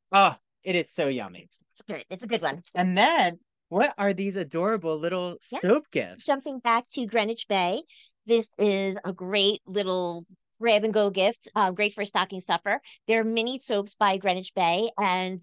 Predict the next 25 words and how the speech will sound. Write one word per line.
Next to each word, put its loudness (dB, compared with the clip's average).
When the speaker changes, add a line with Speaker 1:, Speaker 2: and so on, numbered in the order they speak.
Speaker 2:
it -12
just -10
gives -6
you -4
a -2
little 0
sample 0
of 2
some -2
of 0
their 0
mini -4
soaps -8
to -8
try. -4
Speaker 1:
Ooh, 2
peppermint, 2
Speaker 2:
Yeah. 2
Speaker 1:
mistletoe, 0
holly, -2
Speaker 2:
Yeah, -8
it's -14
wonderful. 0
Speaker 1:
cranberry. 4
Speaker 2:
Yeah, 4